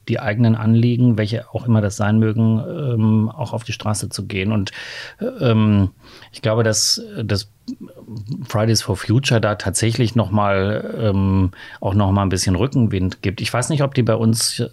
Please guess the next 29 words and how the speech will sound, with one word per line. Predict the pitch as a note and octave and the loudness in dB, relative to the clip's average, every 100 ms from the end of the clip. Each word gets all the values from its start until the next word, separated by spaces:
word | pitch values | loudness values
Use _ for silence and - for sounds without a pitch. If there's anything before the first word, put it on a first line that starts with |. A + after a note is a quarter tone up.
| - | -2
ähm, | A#2+ A2 G#2 G2+ - | 2 4 4 2 0
mitlaufen | A2 D3 D3 A2+ - G#2 | 0 2 0 0 0 -2
werden, | F#2+ F#2+ A2 C#3 C#3 - - - - F3+ | 0 0 2 2 -2 -16 -18 -20 -8 -8
ähm, | - A#2 A2 A2 | -2 2 4 2
aber | - G#2+ G#2+ G#2+ | 2 0 0 0
was | G#2 - | -2 -2
ich, | A2+ - - | -4 -8 -10
äh, | - G3+ B2+ A2 A2+ - | -12 -6 0 0 0 -4
schon | - A#2 B2+ | 0 2 2
zur | A2 | 0
Kenntnis | - A#2 D3+ C#3 | 2 2 2 2
genommen | C3 C3 C3 | 0 2 2
habe, | A#2+ B2 B2 | 2 2 0
ist, | A2+ | -2
dass | A#2 | -2
es | G2+ | 0
Leute | A2+ A#2 A#2+ | 0 2 0
gibt, | A#2+ A2+ B2 | -2 -2 -4
die | |
sagen, | G#2+ A2 A2 A2+ A2+ | 0 0 2 4 2
„Frag | - A#2 A2 | 2 -4 -2
die | - | 0
doch | A#2 G#2+ | 0 2
mal, | A2 A2 | 2 0
ob | - | -4
die | G2 | -2
nicht | F#2+ - | -2 0
wollen.“ | A#2+ D3 G2+ E2 - - - - - - - _ | 0 2 0 -4 -10 -20 -18 -18 -18 -20 -20 _
Und, | A#2 A2 A2 - - - | 0 2 2 0 -2 0